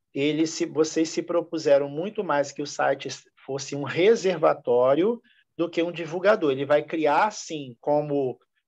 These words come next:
é, ganho secundário, uma idade visual, uma identidade visual, ele vai dar um ganho secundário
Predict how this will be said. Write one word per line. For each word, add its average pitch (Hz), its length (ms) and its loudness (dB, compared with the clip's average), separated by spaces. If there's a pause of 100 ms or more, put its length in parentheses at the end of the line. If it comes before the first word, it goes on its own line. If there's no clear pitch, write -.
(160)
é, 135 180 4
ganho 175 420 2
secundário, 139 840 0
uma 147 200 -2
idade 131 460 -2
visual, 120 640 -2
uma 127 180 -6
identidade 131 640 0
visual, 117 640 2 (200)
ele 147 160 -2
vai 156 200 6
dar 151 160 4
um 185 180 -4
ganho 175 320 0
secundário 135 880 0